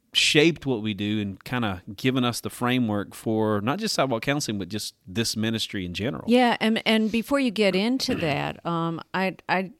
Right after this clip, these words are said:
Speaker 2: why is philosophy so important? And I remember when I started homeschooling, I was completely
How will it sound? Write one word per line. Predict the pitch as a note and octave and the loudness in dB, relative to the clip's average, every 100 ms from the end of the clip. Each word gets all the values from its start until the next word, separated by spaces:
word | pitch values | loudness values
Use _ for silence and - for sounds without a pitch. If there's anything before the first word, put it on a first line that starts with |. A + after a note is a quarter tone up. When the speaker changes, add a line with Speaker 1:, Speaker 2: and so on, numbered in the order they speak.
| _ _ - | _ _ -14
Speaker 2:
why | F#3 G3+ A#3+ C4 B3 | -6 -2 0 2 2
is | D#3+ D3 D3+ | 2 2 -2
philosophy | - F3+ E3+ - F3+ | -4 -2 -2 -4 -6
so | E3+ F#3 F3 | -4 -4 -4
important? | D#3+ - G#3+ F#3 | -4 -4 -2 -2
And | F#3 | -2
I | A#3 | -2
remember | D#4 C4 A#3+ F#3 | 0 0 0 0
when | D#3+ F3 | 0 0
I | F3+ A3 | 2 0
started | C#4 - - G#3+ F#3+ F3+ E3 | 2 0 2 2 2 -2 -2
homeschooling, | F3+ F3 - F3+ E3+ E3 D3+ | -2 -2 -2 0 0 0 0
I | F3+ | 0
was | G3+ D#3 | 0 -2
completely | - E3 - A#3+ A#3 - A3+ G#3+ | -6 -10 -6 -4 -4 -2 -2 -4